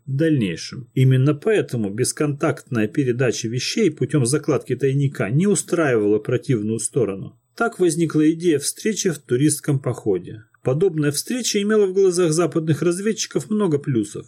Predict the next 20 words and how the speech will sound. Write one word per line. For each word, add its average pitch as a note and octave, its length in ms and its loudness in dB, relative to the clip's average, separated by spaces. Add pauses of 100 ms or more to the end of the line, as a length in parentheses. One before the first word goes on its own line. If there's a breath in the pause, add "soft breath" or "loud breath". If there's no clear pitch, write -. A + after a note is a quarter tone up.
(120)
Прежде D3+ 400 0
всего D#3 360 -2
тот, G3 420 -2
что - 300 -2
удалённость C#3+ 720 0
от - 100 -6
обжитых C3+ 560 -2
мест F#3+ 540 -2
давала G3+ 400 2
возможность E3+ 640 2
скрытно F#3+ 440 -2
проконтролировать D#3+ 960 0
продвижение D3+ 580 0
группы F3+ 400 0
туристов D#3 520 0
и C#3 60 0
своевременно F3 800 0
обнаружить D#3 540 2
группы D#3 320 0
захвата, - 600 -4